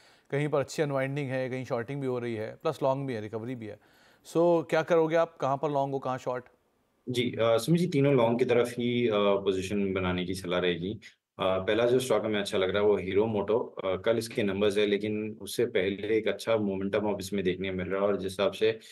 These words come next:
Speaker 2: पिछले हफ्ते में एक बेस बन गया हीरो मोटर में, वो काफ़ी इम्प्रेसिव है। हमने देखा, ऑफ लेट, अ, टू व्हीलर ऑटोमोबाइल्स में अच्छा मोमेंटम, अ, already बन चुका है Ola के आईपीओ के बाद। तो यहाँ पे खरीदारी की सलाह रहेगी।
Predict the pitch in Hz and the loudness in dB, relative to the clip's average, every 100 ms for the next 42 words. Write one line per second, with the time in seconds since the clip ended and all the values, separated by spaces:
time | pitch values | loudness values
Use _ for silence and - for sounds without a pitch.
0 | - - _ - - 131 117 117 123 117 | -20 -20 _ -8 0 2 2 2 0 2
1 | 120 123 90 104 120 113 110 104 104 95 | 0 -2 0 2 2 2 0 2 2 0
2 | 92 101 98 95 92 90 92 104 107 98 | -4 -4 -2 -2 -4 -6 -4 -4 -2 -2
3 | - 95 87 87 90 90 87 104 - - | 0 -2 0 -2 0 -2 -2 -6 -10 -20
4 | - - 104 110 107 95 117 98 95 101 | -20 -8 -6 2 2 2 2 2 2 4
5 | 104 101 98 95 95 95 110 107 107 101 | 2 2 -2 0 0 0 0 2 4 4
6 | 95 104 101 101 101 101 107 107 107 92 | 2 0 2 4 2 0 -4 -4 -4 -6
7 | 90 101 95 92 92 104 104 104 101 - | -4 -4 -4 -4 -2 0 0 -2 -4 -6
8 | 92 92 95 98 104 98 98 98 98 101 | -6 -4 0 2 2 0 -2 -2 0 2
9 | 101 98 92 92 92 92 90 82 82 95 | 2 2 2 0 2 2 2 0 0 0
10 | 92 92 90 82 85 - _ - - _ | 0 -2 -2 -2 -2 -4 _ -20 -20 _
11 | 110 104 101 127 135 95 92 95 95 98 | 0 2 2 0 0 0 0 0 0 -2
12 | 95 90 90 90 87 117 | 0 0 2 0 0 -4